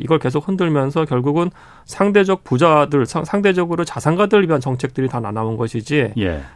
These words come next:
Speaker 1: 집 없는 전세나 월세 사는 서민들에 대한 정책은 지금 굉장히 약해요.
Speaker 2: 예.
Speaker 1: 따라서
Speaker 2: 음.
Speaker 1: 이 부분에 대해서는 우리가 좀 자세히 봐야 될 것 같고요.
Speaker 2: 예.
Speaker 1: 두 번째는 이제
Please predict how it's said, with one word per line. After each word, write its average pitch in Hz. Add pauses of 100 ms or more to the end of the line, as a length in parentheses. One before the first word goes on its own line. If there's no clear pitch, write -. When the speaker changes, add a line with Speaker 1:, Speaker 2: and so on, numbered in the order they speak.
Speaker 1:
집 131
없는 180
전세나 156
월세 127
사는 156
서민들에 156
대한 139
정책은 131
지금 127
굉장히 123
약해요. 110 (220)
Speaker 2:
예. 82
Speaker 1:
따라서 160
Speaker 2:
음. 147
Speaker 1:
이 131
부분에 170
대해서는 160
우리가 143
좀 135 (680)
자세히 175
봐야 147
될 156
것 143
같고요. 117
Speaker 2:
예. 92
Speaker 1:
두 131
번째는 170
이제 143